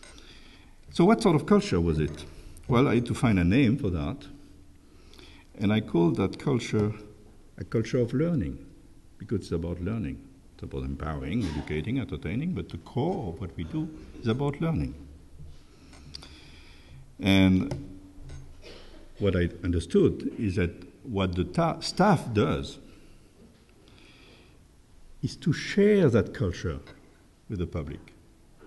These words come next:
to bring the public into the culture and benefit from the input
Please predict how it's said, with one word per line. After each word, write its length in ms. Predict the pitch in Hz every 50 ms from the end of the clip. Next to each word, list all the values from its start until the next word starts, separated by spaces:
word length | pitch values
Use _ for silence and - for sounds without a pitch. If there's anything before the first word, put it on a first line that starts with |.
| - - - - - - - -
to 100 | - 113
bring 340 | 95 107 131 202 233 208 127
the 80 | 107
public 500 | 85 - - 98 90 98 92 90 - -
into 300 | - 120 92 92 - 95
the 100 | 87 90
culture 520 | 87 - 101 82 80 - - 107 120 170 170 - - - - -
and 220 | 98 87 87 85
benefit 480 | 90 151 202 196 165 - 131 117 - -
from 260 | - - - 98 90
the 80 | - -
input 340 | 123 135 135 - 123 98